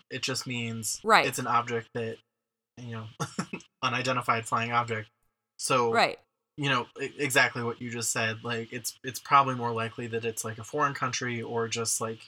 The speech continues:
Speaker 1: even, you know, if it's sighted in America, like, a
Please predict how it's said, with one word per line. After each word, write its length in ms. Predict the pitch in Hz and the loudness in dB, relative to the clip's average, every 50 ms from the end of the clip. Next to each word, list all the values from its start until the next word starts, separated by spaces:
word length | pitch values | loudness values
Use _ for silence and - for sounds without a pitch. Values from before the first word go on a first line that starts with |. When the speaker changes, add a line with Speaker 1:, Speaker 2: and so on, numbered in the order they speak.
| - _ _ _ _ _ _ _ _ _ _ _ | -20 _ _ _ _ _ _ _ _ _ _ _
Speaker 1:
even, 560 | 147 143 139 139 131 123 120 120 117 113 113 - _ _ _ | 0 2 4 4 2 2 0 -4 -6 -8 -10 -14 _ _ _
you 100 | 131 123 | -6 -4
know, 180 | 117 113 113 110 - _ _ _ _ | -4 -4 -4 -6 -10 _ _ _ _
if 140 | - 127 110 | -8 -6 -6
it's 140 | 113 - - | -2 -2 0
sighted 260 | - 123 117 117 113 | 2 2 0 0 -2
in 100 | 113 113 | -2 -4
America, 480 | 113 113 117 117 117 113 - 120 113 110 | -2 -2 0 0 0 -2 -4 -6 -6 -4
like, 260 | 117 117 113 110 - | -4 -6 -6 -6 -6
a 200 | 113 110 110 110 | -8 -10 -10 -12